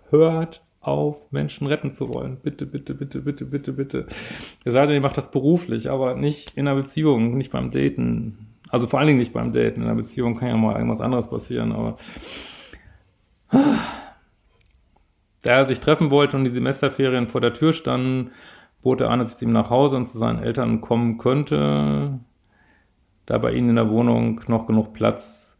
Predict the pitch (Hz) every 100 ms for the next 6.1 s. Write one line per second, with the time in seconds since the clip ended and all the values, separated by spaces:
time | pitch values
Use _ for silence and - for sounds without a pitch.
0 | _ 120 117 113 - - - 123 123 113
1 | 117 123 117 117 113 117 107 107 - -
2 | 120 - 113 107 107 143 185 - 131 117
3 | 123 123 117 123 123 117 - _ _ _
4 | _ _ _ _ _ - - 135 135 123
5 | 120 - 120 127 123 - 107 104 95 95
6 | -